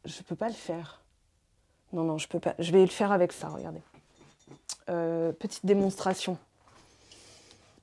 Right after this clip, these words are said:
Je vous fais une démo carrément.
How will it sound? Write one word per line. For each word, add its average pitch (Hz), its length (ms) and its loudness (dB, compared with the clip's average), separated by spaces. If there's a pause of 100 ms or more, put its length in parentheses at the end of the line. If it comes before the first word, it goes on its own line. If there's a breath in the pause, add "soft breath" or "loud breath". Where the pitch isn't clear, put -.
(2500 soft breath)
Je 196 40 0
vous 196 80 2
fais 277 140 8
une 247 160 12
démo 254 320 12
carrément. 208 440 4